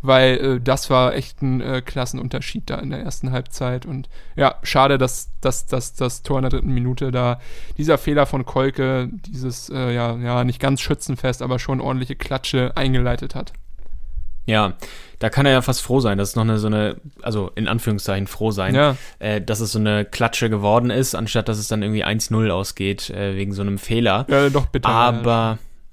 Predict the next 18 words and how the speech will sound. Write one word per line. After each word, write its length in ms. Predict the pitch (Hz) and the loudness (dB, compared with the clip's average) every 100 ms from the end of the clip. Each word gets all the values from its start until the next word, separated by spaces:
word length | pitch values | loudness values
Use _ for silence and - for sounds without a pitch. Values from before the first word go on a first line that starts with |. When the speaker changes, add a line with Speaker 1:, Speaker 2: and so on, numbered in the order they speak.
| - | -4
Speaker 2:
ja, 360 | 107 113 104 92 - - - | 2 4 2 -2 -14 -14 -4
genau. 240 | 107 104 | 0 0
Und 180 | 95 - - | 0 -4 -2
also 340 | 107 117 123 | 0 2 2
Darmstadt, 640 | 87 117 135 - 135 127 - | 2 0 0 2 2 2 -2
äh, 280 | 123 120 | 0 2
ich 140 | 110 117 | 0 -4
hab 120 | - | -2
mir 80 | 127 | 0
die 120 | 120 | 0
Zusammenfassung 520 | - 120 123 127 120 | 0 0 2 0 0
natürlich 400 | 120 113 117 120 | -2 -2 -4 -4
angeschaut 520 | 127 131 - 120 127 | -2 -2 2 2 2
und 100 | 95 | 0
es 180 | 110 - | -8 -6
nicht 160 | 117 110 | -4 2
live 220 | 110 135 | 2 2
geschaut, 400 | 107 - 107 139 | -2 0 0 0